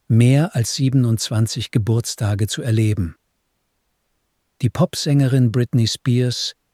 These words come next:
soll gegenüber dem Journalisten Ian Halperin gesagt haben, sie fürchte,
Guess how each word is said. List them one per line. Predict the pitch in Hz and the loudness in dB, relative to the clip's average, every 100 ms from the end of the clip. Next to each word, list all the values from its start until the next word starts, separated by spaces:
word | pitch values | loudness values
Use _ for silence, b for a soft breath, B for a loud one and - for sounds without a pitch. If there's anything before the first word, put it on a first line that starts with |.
| _ _ | _ _
soll | - 123 123 | -6 -2 0
gegenüber | 117 123 123 143 120 117 | 0 0 0 0 0 0
dem | 117 117 | 0 0
Journalisten | 113 113 110 107 120 - - 117 127 | 0 0 0 0 -2 -4 -2 -2 0
Ian | 143 123 123 101 | 0 2 2 0
Halperin | 110 131 - 120 113 113 | 0 -2 -2 -2 0 0
gesagt | 113 101 113 117 - 117 | -2 -2 -4 -4 -4 -4
haben, | 110 117 107 - _ _ _ _ _ - | -2 0 -2 -4 _ _ _ _ _ -10
sie | 113 117 | -6 -6
fürchte, | - 143 156 - 160 151 | -2 -2 -2 -4 -2 -2